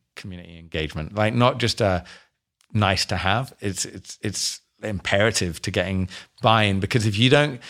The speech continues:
no one will ever congratulate a council on spending money.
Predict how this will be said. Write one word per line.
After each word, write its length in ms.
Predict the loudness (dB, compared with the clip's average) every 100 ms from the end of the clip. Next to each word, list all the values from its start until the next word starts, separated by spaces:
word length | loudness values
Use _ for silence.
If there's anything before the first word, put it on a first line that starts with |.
| -20 _ _
no 340 | 2 6 6 6
one 440 | 4 4 0 -2
will 260 | -2 -2 -2 2
ever 300 | 4 4 0
congratulate 840 | 0 2 2 2 -2 -2 -4 -6 _ _ -14
a 40 |
council 680 | -6 -4 -2 0 -2 -2 -8 _
on 120 | -12
spending 400 | -8 -4 -2 -2
money. 340 | -2 -4 -8